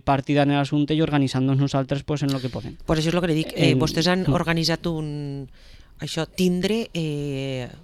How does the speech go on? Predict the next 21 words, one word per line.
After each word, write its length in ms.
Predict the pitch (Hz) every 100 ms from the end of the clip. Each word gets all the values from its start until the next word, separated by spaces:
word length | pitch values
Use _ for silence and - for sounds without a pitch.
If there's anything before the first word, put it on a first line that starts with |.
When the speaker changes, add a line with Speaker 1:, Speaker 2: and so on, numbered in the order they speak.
| -
Speaker 2:
es 100 | -
començarà 240 | 151 151
a 40 | 156
tindre 200 | 180 170
una 100 | 160
despensa 640 | 151 - 175 175 - 170 - - - - - -
per, 120 | 160
Speaker 1:
Mm. 20 |
Speaker 2:
eh, 340 | 151 147 135 147
en 80 |
cas 180 | 135 147
de 60 | 170
que 120 | 156
tinguin 260 | 143 147 151
estes 300 | 143 147 131
dones 260 | 151 143
que 140 | - 131
anassen 380 | 131 - 139
a 60 | 135
la 120 | 135
vaga, 340 | 131 143 147